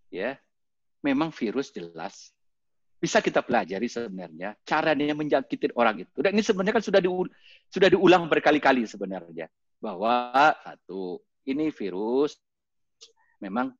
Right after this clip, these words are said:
tidak ada obatnya. Dia sebenarnya bentuk lain dari virus influenza. Virus influenza dari dulu juga tidak ada obatnya. Influenza hanya bisa sembuh dengan memperkuat pertahanan tubuh. Dengan sendirinya nanti ketika virus menyerang,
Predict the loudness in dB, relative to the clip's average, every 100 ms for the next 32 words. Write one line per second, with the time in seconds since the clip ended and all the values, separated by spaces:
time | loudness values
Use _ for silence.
0 | _ -12 -10 -10 -14 -16 -18 -10 -4 -4
1 | -4 -6 -6 -4 -6 -4 -2 -2 -2 -4
2 | -2 -4 -4 -6 -6 -4 -4 -6 -10 -6
3 | -6 -8 -12 -12 -14 _ _ 4 4 4
4 | -2 2 2 4 4 4 2 0 -2 2
5 | 2 2 0 -2 -2 -2 -6 -8 -12 -14
6 | -16 _ _ -8 -2 2 2 2 0 0
7 | -4 -6 -8 -6 2 4 4 0 _ _
8 | -4 -2 2 2 2 -6 _ -8 -6 -6
9 | -10 -2 -2 -2 -6 -6 -8 -10 -10 -10
10 | -12 -12 -20 _ _ -12 -10 -8 -8 -4
11 | -2 -2 -4 -6 -6 -8 -6 -6 -4 -6
12 | -4 -10 -8 -2 4 4